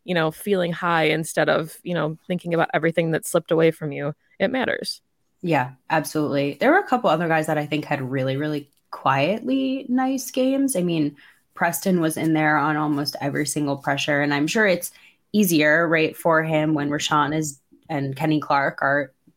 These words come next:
Speaker 2: getting after the quarterback. But I just think Preston, like, really sets the edge really well.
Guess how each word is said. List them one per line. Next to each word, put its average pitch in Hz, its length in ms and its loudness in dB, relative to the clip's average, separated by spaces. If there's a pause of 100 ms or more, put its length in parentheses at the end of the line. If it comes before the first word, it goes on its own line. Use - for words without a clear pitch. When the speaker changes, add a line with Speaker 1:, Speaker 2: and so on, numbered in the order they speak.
(160)
Speaker 2:
getting 147 280 0
after 147 240 -4
the 139 80 -4
quarterback. 147 500 0
But 165 120 2
I 165 80 0
just 240 200 -2
think 262 200 2
Preston, 156 360 0
like, 143 160 -2
really 165 240 0
sets 165 240 -2
the - 140 -4
edge 143 260 -2
really 147 260 -2
well. 139 380 2